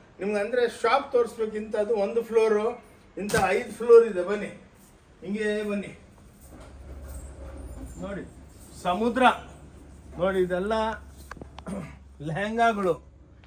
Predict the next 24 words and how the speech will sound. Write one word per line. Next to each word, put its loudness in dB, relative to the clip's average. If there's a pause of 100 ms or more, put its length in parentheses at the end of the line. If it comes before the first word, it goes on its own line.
(100)
ಇವಾಗ 4 (140)
ಇದು 4
ಮೊದಲು 2
ಹನ್ನೆರಡು 2
ಪರ್ಸೆಂಟ್ -4
ಇತ್ತು, -6
above 2
ತೌಸಂಡು. 2 (240)
ಇವಾಗ 2
ನಮ್ಮ 0
ಮೋದಿ 2
ಗೌರ್ಮೆಂಟು 0 (160)
ಎರಡೂವರೆ 6
ಸಾವಿರ 4
ಒಳಗದಲ್ಲಿ 0
ಐದು -4
ಪರ್ಸೆಂಟ್ -6
ಮಾಡಿದ್ದಾರೆ. 0 (300)
ಓಕೆ, -2
ಅದೇನಿದೆ 0
ಅದು 0
ಪರ್ಫೆಕ್ಟಾಗಿ -4
ಇರುತ್ತೆ 0
ಲೆಕ್ಕಾಚಾರ. 0